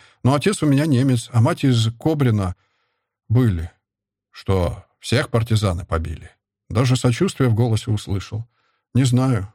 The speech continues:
разбрелись мы и потерялись". Я шмыгнул носом. "Ну ладно, лечись, Егор. Будешь помогать нам?" Прямо спросил бандеровец. "А чем? Я ж не умею ничего". "Стрелять не умеешь? Хочешь, научу?"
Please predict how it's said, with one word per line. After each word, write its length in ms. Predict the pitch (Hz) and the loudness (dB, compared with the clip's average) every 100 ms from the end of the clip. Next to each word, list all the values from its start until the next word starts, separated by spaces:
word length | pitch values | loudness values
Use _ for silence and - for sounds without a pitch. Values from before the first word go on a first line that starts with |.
| - | -2
разбрелись 680 | 117 123 127 139 143 135 | 2 4 4 4 2 0
мы 140 | 107 104 | 0 0
и 60 | |
потерялись". 720 | 107 110 113 120 117 113 - _ _ _ _ - | 0 0 0 0 0 -4 -10 _ _ _ _ 0
Я 260 | 101 107 | 2 2
шмыгнул 480 | 117 101 92 101 101 | 2 0 0 0 0
носом. 500 | 95 82 - - 82 _ _ _ _ _ _ _ _ _ - | 0 -2 -4 -10 -16 _ _ _ _ _ _ _ _ _ -4
"Ну 120 | 92 | 0
ладно, 420 | 120 113 90 - - | 2 0 -2 -10 -10
лечись, 460 | 92 113 135 131 - | -4 -2 0 -2 -2
Егор. 400 | 85 - 78 _ _ _ _ _ | -4 -6 -10 _ _ _ _ _
Будешь 420 | 101 80 156 170 - | -6 -2 0 0 0
помогать 440 | 165 143 127 95 | 0 2 0 -2
нам?" 260 | 85 - - _ _ _ | -6 -12 -18 _ _ _
Прямо 300 | - 110 117 | -2 0 2
спросил 380 | 110 95 92 101 | 0 -2 -4 -2
бандеровец. 680 | 95 92 90 82 85 98 - - | -2 -2 -2 -4 -6 -14 -20 -4
"А 100 | 101 | -4
чем? 380 | - 156 120 90 _ _ _ _ | 0 0 0 -4 _ _ _ _
Я 220 | 127 143 143 | -2 0 0
ж 140 | 139 | 0
не 120 | 131 | 2
умею 380 | 139 120 120 123 | 4 4 2 2
ничего". 520 | 107 101 92 90 87 _ _ _ _ _ | 0 0 -2 -2 -6 _ _ _ _ _
"Стрелять 540 | - - 104 131 143 135 | -14 -2 0 2 0 0
не 60 | |
умеешь? 500 | 139 170 143 - - | 0 0 -2 -4 -12
Хочешь, 360 | _ 143 208 - | _ -2 -2 -2
научу?" 400 | 156 117 - 90 | 0 0 -4 -16